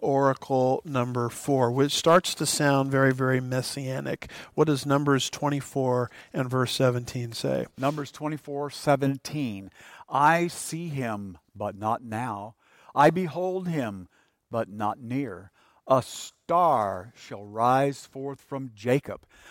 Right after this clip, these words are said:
Speaker 2: A scepter shall rise from Israel, and shall crush through the forehead of Moab,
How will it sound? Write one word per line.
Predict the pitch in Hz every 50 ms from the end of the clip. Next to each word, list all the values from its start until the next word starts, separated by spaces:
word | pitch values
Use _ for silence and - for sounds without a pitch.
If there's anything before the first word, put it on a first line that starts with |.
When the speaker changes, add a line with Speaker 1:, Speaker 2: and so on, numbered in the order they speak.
| - - -
Speaker 2:
A | 139 143
scepter | 139 - - - - 190 214 220 _ _ - 131 107 98 95
shall | - - 127 107 98
rise | 101 98 107 120 131 135 139 143 143 147 143 - -
from | - 151 143 143 -
Israel, | - 139 143 143 143 139 131 117 104 95 67 - _ _ - - - - -
and | - 123 139 139 139
shall | 127 - - 143 117 110
crush | - _ - - - 165 170 180 180 - - - - - - _
through | - 151 160 165 165 165 160
the | 135 117 104
forehead | - - - 147 151 160 160 139 123 156 151 156 151
of | - - 151 139
Moab, | 131 123 120 120 131 139 139 127 107 95 92 90 98